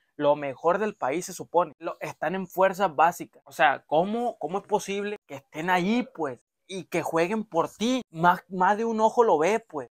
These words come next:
Y hasta la fecha lo hace. Eso es hasta la fecha. No crean que es de que, ah, cuando el Rivaldo estuvo, no. Eso se va a hacer siempre porque siempre hay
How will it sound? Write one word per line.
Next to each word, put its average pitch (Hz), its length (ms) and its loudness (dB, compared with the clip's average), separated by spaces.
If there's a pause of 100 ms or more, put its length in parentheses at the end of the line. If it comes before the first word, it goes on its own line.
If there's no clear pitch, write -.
Y 170 80 -2
hasta 170 240 0
la 151 100 4
fecha 208 300 -4
lo 170 140 4
hace. 160 240 0
Eso 180 260 -6
es 196 160 -2
hasta 185 240 -2
la 123 100 -2
fecha. 143 320 -6
No 151 120 -18
crean 165 200 -2
que 139 140 -6
es 147 60 -8
de 147 100 -8
que, - 80 -12
ah, 151 240 -8
cuando 139 220 -6
el 131 80 -8
Rivaldo 135 260 -6
estuvo, 123 300 -12
no. 120 200 -20
Eso 208 240 -6
se 214 120 -4
va 170 80 2
a 190 40 2
hacer 185 200 -6
siempre 165 500 -6
porque 156 320 -6
siempre 156 400 -6
hay 165 140 -2